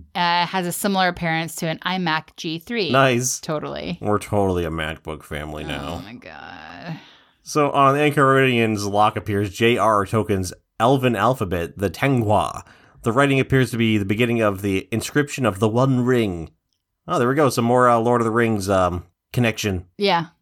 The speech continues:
Speaker 1: In Finn's dream, Billy's girlfriend says, "You talk like Justice, Billy, but you can't kick a plane." This is in reference to Invasion's song, "You speak justice, but you can't kick a plane."
Speaker 2: <laughs> Nice.
Speaker 1: That's
Speaker 2: I gotta check that
Speaker 1: crazy.
Speaker 2: song out.
Speaker 1: Yeah.
Speaker 2: I've,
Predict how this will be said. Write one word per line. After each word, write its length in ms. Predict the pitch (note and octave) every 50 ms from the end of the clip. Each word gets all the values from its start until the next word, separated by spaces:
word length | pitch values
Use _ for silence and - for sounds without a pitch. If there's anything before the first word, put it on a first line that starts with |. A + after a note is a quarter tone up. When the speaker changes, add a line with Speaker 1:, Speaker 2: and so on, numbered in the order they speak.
| _ _ _ _ _
Speaker 1:
In 200 | - B3 B3 B3+
Finn's 340 | B3+ - C4 B3+ B3+ B3+ -
dream, 320 | - B3 A#3 A#3 A3+ A3
Billy's 380 | G#3 G#3+ G3 G3+ G#3 G#3 G3+ -
girlfriend 480 | - G3 E3+ E3+ - G3 F#3 F3+ F3 -
says, 320 | F3+ E3 D#3+ D#3+ E3 - - - - - _ _
"You 220 | - G#3+ A3 A3
talk 400 | G#3+ - - G#3 G3 F#3+ - -
like 240 | F#3+ E3+ D#3+ D#3+ D3
Justice, 580 | - - - F3+ F3+ F3 - - E3+ D3+ -
Billy, 380 | - - E3 D#3 D#3 D3+ D3 D3+
but 240 | D3+ - - - -
you 160 | - A3+ D#3+
can't 480 | - - - - F3+ F3 - - - -
kick 220 | - - F#3 -
a 60 | D#3 -
plane." 500 | - - E3+ E3+ E3 D#3 C#3 C#3 C#3 - _ - - - _ _
This 160 | - G3+ F#3+
is 140 | A3 G#3+ G#3
in 120 | G3+ F#3+
reference 480 | F#3+ F3+ F3 - - E3+ E3+ E3+ E3 -
to 100 | - -
Invasion's 580 | E3+ D#3+ D#3 E3+ E3+ F3 F3 - G3 F3 E3+ -
song, 260 | - E3 D3 D3 D#3
"You 120 | E3 E3 E3
speak 320 | - - - F#3 F3 -
justice, 480 | - D#3+ D3+ D3 - - E3+ D3+ - -
but 120 | - -
you 100 | C#3 C#3
can't 260 | - - - D3+ - -
kick 160 | - _ -
a 40 | E3+
plane." 360 | - - - G1+ G1+ - - C3 A2+ - -
Speaker 2:
<laughs> 180 | - C3+ - -
Nice. 560 | B2 - - B2 A2+ - - - - - - - _ _
Speaker 1:
That's 180 | - - -
Speaker 2:
I 60 | - G#2+
gotta 180 | G#2+ G2+ - -
check 120 | G#2+ F#2+
that 40 | -
Speaker 1:
crazy. 120 | G2+ F2 -
Speaker 2:
song 220 | - F#2+ F2+ F#2
out. 240 | F#2 F#2 F#2 - - _ _ _
Speaker 1:
Yeah. 340 | F3 F3+ E3 D#3 D#3 D#3 D#3+ E3 _ _ _
Speaker 2:
I've, 200 | - F#2+ F2 -